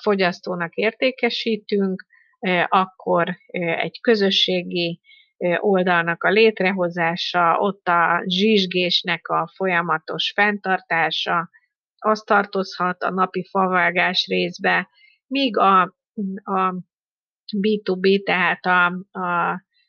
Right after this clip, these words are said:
má-, a vállalkozások számára történő eladásban, tehát ez a business to business jelenti,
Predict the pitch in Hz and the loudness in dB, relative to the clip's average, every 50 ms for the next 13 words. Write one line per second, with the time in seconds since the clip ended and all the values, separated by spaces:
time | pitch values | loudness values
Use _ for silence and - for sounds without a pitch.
0 | _ _ _ _ _ _ _ _ 208 202 208 202 208 208 - 202 185 220 214 220 | _ _ _ _ _ _ _ _ 0 2 2 4 4 2 2 2 2 4 4 4
1 | 220 214 202 190 196 - 202 190 196 175 180 185 - 190 185 - - - 214 196 | 4 4 2 0 0 -4 -4 0 0 0 0 0 -2 -4 -4 -8 -6 -4 -2 -2
2 | 196 190 185 180 175 175 180 180 180 180 - 190 190 185 190 - 180 175 170 165 | 0 0 2 2 2 2 0 -2 -4 -4 -2 -2 -2 -4 -4 -8 -10 -8 -8 -8
3 | 160 131 - 214 247 247 233 214 202 202 202 190 190 196 185 175 175 175 170 - | -6 -4 -2 0 0 0 0 2 0 0 0 -2 -4 -2 -2 -2 -2 -2 -4 -10
4 | 170 190 _ _ 147 156 156 170 196 196 185 190 175 175 - _ - 175 170 185 | -12 -14 _ _ -16 -14 -6 -4 -2 -2 -2 -4 -10 -12 -12 _ -16 -10 -8 -8
5 | 175 170 165 165 160 - - - 214 220 233 233 220 208 202 202 202 185 180 175 | -8 -8 -10 -16 -18 -18 -12 -4 -2 0 2 2 2 0 0 -2 -4 -4 -4 -4
6 | 180 - | -6 -8